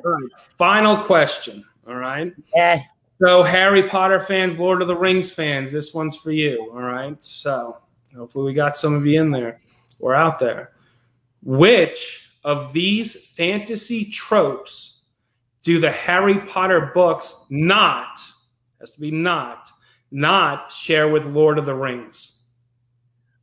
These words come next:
Speaker 2: Okay.
Speaker 1: A, an evil antagonist banished from his own body. B,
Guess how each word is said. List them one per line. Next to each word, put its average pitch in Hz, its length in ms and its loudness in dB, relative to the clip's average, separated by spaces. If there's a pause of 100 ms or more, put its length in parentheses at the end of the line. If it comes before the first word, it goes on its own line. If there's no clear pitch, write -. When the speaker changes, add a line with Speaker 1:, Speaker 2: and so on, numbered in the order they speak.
(140)
Speaker 2:
Okay. 131 160 -8
Speaker 1:
A, 143 560 0 (680)
an 151 300 -2
evil 226 600 2
antagonist 180 1120 -4 (300)
banished 170 460 0
from 151 260 -4
his 143 200 -6
own 147 240 -2
body. 123 460 -8 (1400)
B, 180 680 2